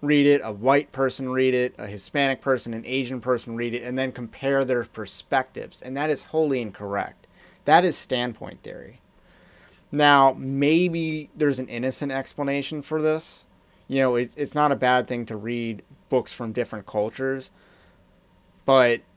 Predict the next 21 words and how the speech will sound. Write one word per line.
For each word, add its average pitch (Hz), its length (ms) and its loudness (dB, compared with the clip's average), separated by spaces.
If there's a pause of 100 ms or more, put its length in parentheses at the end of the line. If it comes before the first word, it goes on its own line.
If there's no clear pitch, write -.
(120)
the 139 80 2
context 156 880 0
of 117 160 -4
which 131 220 0
Craig 135 320 2
Groeschel 123 420 0
is 120 80 -4
explaining 127 640 -4
that 113 260 0
this 120 160 -6
is 113 140 -10
a 127 60 -12
part 120 280 -2
of 110 100 -4
his 113 180 -6
children's 113 440 -4
homeschool 117 480 -2
curriculum 160 680 0 (560)
is 127 540 4
a 127 140 -4
sermon 131 680 0